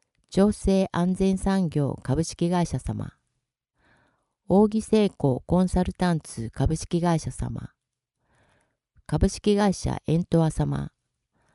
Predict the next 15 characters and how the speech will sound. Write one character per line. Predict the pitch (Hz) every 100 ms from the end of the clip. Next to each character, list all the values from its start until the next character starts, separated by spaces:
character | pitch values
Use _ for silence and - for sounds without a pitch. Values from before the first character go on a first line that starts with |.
| _ _ _ _
株 | - 170
式 | 185 - 208
会 | 196 196
社 | - 131 127 -
ア | - 143
ト | 180
リ | 180 175
エ | 175
プ | -
ラ | 175 180
ン | 202
ニ | 202
ン |
グ | 151
様。 | 135 123 127 127